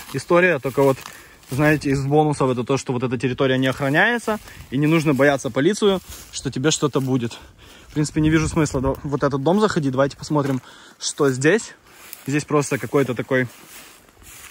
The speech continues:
Сарай разрушенный. Даже немножко как-то, ребята, знаете, стремно в него заходить. Кажется, щас зайду, не дай бог что-то трону и на меня упадет. Идемте дальше. Думаю, что будет в дальнейшем что-то куда интереснее, нежели вот эти два домика.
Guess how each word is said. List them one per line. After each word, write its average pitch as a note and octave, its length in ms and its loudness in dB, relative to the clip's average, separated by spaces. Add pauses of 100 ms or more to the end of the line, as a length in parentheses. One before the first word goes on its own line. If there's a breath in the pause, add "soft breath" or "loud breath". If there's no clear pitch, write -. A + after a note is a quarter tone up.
(680)
Сарай D3 340 2
разрушенный. C#3+ 720 0
Даже E3 240 -4
немножко F3+ 380 -2
как-то, D#3 240 -6
ребята, C#3+ 360 -4
знаете, C#3+ 320 -8
стремно D#3 340 -4
в C#3 40 -6
него C#3 180 -6
заходить. D3 360 -12
Кажется, C#3 300 -12
щас C3+ 180 -14
зайду, C#3 400 -8 (300 soft breath)
не C#3 60 -10
дай D3 160 0
бог C#3+ 160 -6
что-то C#3 280 -12
трону E3+ 360 -6
и C3+ 280 -10 (120)
на C#3 80 -12
меня C#3 200 -6
упадет. B2 360 -10 (100)
Идемте F3+ 320 -2
дальше. G3+ 300 0
Думаю, E3+ 300 0
что - 180 -8
будет D3+ 340 -2
в B2+ 180 -12
дальнейшем D#3 460 -2
что-то D3 280 -6
куда D3+ 260 0
интереснее, G3 480 -4
нежели E3 320 -4
вот D#3+ 160 -8
эти D#3+ 140 -8
два D#3 140 -4
домика. D#3 380 -4